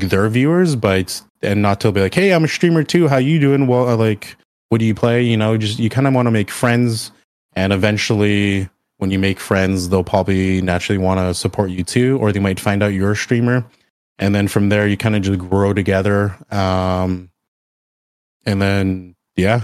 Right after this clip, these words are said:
and then obviously the biggest thing I could probably say is if you've been streaming for months and you're still stuck at, like, the one to three viewer Andy, then you need to plan your content. Like, not, not saying you have to, 'cause it's a lot of work, but if you really wanna grow,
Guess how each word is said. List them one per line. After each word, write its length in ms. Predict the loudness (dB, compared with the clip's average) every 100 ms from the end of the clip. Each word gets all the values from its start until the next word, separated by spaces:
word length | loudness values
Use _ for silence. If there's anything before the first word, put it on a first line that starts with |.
| -2
and 160 | -2
then 300 | 0 0 0 0
obviously 500 | 0 0 0 0 0
the 100 | 0
biggest 320 | 0 0 0
thing 140 | 0 0
I 40 |
could 140 | 0 0
probably 240 | 0 0
say 320 | 0 0 0
is 520 | 0 0 0 -4 -10 -14 _ _ _ _ _ _ _ _ _ -8
if 120 | -4 0
you've 160 | 0
been 140 | 0 0
streaming 300 | 0 0 0
for 120 | 0
months 360 | 0 0 -2
and 100 | -4
you're 100 | -2
still 220 | -2 -2 -2
stuck 240 | -2 -2
at, 80 | 0
like, 180 | 0 -2
the 80 | -2
one 140 | 0
to 80 | -2
three 260 | -2 -2 0
viewer 240 | 0 0
Andy, 400 | -2 0 -2 -2 -6 _ _ _ _
then 540 | -4 0 0 -2 -6 -18 _ -4
you 160 | 0
need 160 | 0 0
to 80 | 0
plan 220 | 0 0
your 100 | -2
content. 540 | -2 -2 -2 -4 -8 _ _ _ -6
Like, 340 | -4 -4 -8 -16 -18 _ _ _ _ _ _ -2
not, 240 | -2 0
not 200 | -2 0
saying 200 | 0 0
you 140 | 0 0
have 240 | 0 0
to, 320 | 0 2 0
'cause 180 | -2 -4
it's 120 | -2
a 60 | -2
lot 200 | 0 0
of 80 | 2
work, 360 | 2 0 -2 -2
but 180 | -2
if 160 | 0 -2
you 100 | 0
really 180 | 0 0
wanna 200 | 0 0
grow, 340 | 0 0 0